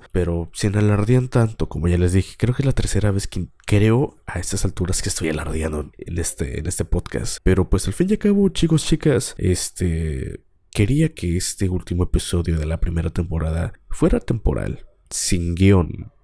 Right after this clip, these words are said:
Me gusta mucho cómo se oye, así que probablemente vamos a hacer una sección que se llame Sin Guión, que sea así, que no haya nadie, que no haya ideas principales, simplemente de grabar. Y estoy hablando lo que me nace.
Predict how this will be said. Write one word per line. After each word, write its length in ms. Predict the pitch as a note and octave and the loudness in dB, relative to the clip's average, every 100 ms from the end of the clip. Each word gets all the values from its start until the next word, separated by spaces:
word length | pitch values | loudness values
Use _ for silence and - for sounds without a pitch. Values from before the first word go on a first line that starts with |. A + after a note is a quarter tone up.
| _ | _
Me 120 | - A2 | 0 2
gusta 280 | E3 - | 2 2
mucho 280 | G3+ E3+ - | 2 2 2
cómo 180 | D3+ C#3 | 0 2
se 140 | - | 4
oye, 180 | F2 D#2+ | 4 4
así 200 | F2 G2+ | 0 0
que 60 | F#2+ | 2
probablemente 520 | F2+ F2+ F2+ F#2 F2+ | 4 4 4 2 2
vamos 280 | E2+ F2 - | 2 0 -2
a 40 | |
hacer 280 | F2 F2+ E2+ | -2 0 2
una 180 | F#2 F#2+ | 2 2
sección 360 | F#2 F2 - E2+ | 2 0 0 0
que 100 | F#2 | 0
se 120 | F#2 | 2
llame 160 | E2+ E2+ | 2 2
Sin 240 | - F2 | -2 0
Guión, 280 | F2 A2 C#3 | 4 4 4
que 140 | G2 | 0
sea 120 | - | 0
así, 300 | G2 - E2+ | 0 -2 -2
que 120 | E2 D#2+ | -2 -2
no 120 | D#2+ | 0
haya 160 | D#2+ | 0
nadie, 320 | E2 F2 F2+ F2 | 2 4 4 2
que 100 | E2 | -2
no 80 | |
haya 260 | D#2+ D#2 D#2+ | -4 -4 -4
ideas 280 | E2 E2 - | -4 -4 -6
principales, 560 | F2 - - F2 F2+ | -4 -4 0 2 2
simplemente 400 | F#2 F2 F2 F2 | 0 0 0 2
de 80 | E2+ | 4
grabar. 420 | F2 F2 G2+ D#3 F3 | 4 6 6 4 2
Y 60 | |
estoy 260 | - - D3 | 2 4 4
hablando 320 | C#3+ D3 C#3 | 6 4 4
lo 140 | A2 | 2
que 160 | - G2 | 0 0
me 120 | F#2 | 2
nace. 400 | F2+ E2+ - - | 4 2 0 -6